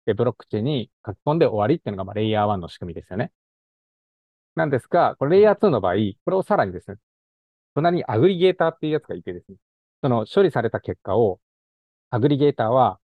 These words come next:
こういくつかずつこう束ねて束ねて、えー、さっき言っていたズイケープルーフという、確実に実行しましたよというその証拠データみたいなのを作ります。で、その証拠データができたら、その証拠データだけを、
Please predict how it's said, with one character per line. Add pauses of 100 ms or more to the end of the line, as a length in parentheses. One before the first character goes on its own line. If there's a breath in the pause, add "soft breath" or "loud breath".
(240)
こ
う
い
く
つ
か
ず
つ
こ
う
束
ね
て
束
ね
て、 (340)
え
ー、 (800)
さ
っ
き
言
っ
て
い
た
ズ
イ
ケ
ー
プ
ル
ー
フ
と
い
う、 (500)
確
実
に
実
行
し
ま
し
た
よ
と
い
う
そ
の
証
拠 (340)
デ
ー
タ
み
た
い
な
の
を (100)
作
り
ま
す。 (800)
で、
そ
の
証
拠
デ
ー
タ
が
で
き
た
ら、
そ
の
証
拠
デ
ー
タ
だ
け
を、